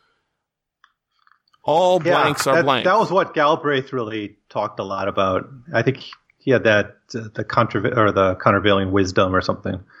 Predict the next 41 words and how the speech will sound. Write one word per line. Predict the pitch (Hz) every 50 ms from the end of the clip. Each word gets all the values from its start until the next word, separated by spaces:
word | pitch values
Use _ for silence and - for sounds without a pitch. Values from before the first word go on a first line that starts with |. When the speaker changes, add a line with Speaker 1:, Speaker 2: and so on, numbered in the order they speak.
| - -
Speaker 1:
Mm-hmm. | 131 139 135 180 185 180 151 123
Speaker 2:
some | 104 101 98
term | - - 110 92 92
like | 90 87 87
that. | - 87 92 92 90 87 - _ -
That | 107 101
Speaker 1:
You | -
need | 165 170 170 160
to | - 147 131 120 120 - -
Speaker 2:
it's | 131 123 -
just, | - 110 - - -
and | - 170 170 165 - 175 185 180
it, | 170 - 185
it, | 233 226 247 214 170 147
for | - 196 185
him, | 214 247
it |
was | 170 123
classical | - - 156 151 - - 147 - - 101
economics. | - - 98 92 95 101 90 87 - _ - -
That's | 107 101 -
what | 104 92
he | 101
was | 98 92 90 -
fighting | - 95 90 90 90 92
against, | 95 - - - - - - - _ _ - - - - - - - _ -
right? | - 92 87 90 92 -
This | - 92 -
idea, | 101 92 90 - 101 98 92 87 87
this, | 87 92 90 85 - - -
you | 101
could, | - - - -
that | - 117 -
there, | - 107 107
that | 104 113 110
a | 104
market, | 98 104 107 117 120 - - 104 92 - - -
a | -
free | - - 113 101
market | 98 98 101 101 113 98
exists | 90 85 - - 95 87 - - - - - - -